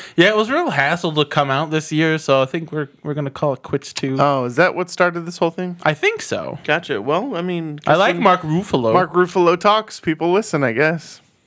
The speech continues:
Speaker 1: Sometimes.
Speaker 2: Yeah. Speaking of Mark Ru-, Mark Ruffalo, has he ever been in a Lin-Manuel Miranda movie?
Speaker 1: He has not. <laughs> I don't think,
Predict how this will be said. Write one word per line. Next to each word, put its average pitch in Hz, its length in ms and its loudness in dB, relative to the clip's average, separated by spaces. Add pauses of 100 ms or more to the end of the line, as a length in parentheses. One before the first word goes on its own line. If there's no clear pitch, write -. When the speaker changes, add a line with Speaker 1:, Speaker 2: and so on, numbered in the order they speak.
(460)
Speaker 1:
Sometimes. 123 560 -2 (100)
Speaker 2:
Yeah. 156 200 0 (920)
Speaking 220 300 2
of 208 60 4
Mark 180 240 2
Ru-, 196 240 0
Mark 175 260 0
Ruffalo, 156 420 2
has 135 140 -4
he 190 80 4
ever 185 140 2
been 170 200 2
in 170 120 0
a 143 60 -2
Lin-Manuel 156 520 -2
Miranda 151 400 -4
movie? 190 400 -6
Speaker 1:
He 180 140 6
has 160 180 0
not. 135 220 -4 (160)
<laughs> - 240 -2 (320)
I 170 120 4
don't 175 280 -2
think, 180 420 0